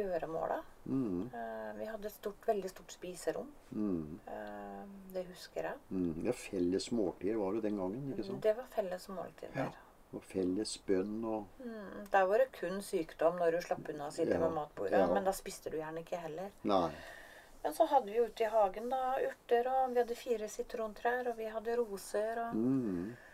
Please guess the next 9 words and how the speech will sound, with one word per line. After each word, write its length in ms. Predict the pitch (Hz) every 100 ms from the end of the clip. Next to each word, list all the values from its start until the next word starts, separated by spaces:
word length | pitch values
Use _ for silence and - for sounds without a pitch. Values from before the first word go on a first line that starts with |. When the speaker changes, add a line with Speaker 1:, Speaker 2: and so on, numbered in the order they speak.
| - - - - - - - -
Speaker 1:
grønnsaker, 760 | 240 269 247 - 233 - 233 226
og 260 | 240 240 190
Speaker 2:
Mhm. 340 | 185 170 82 -
Speaker 1:
vi 60 | 220
hadde 160 | 220 226
høner 460 | 254 240 202 208
og 100 | 214
bier. 460 | 220 220 196 220 240 - - -
Speaker 2:
Mhm. 260 | 92 87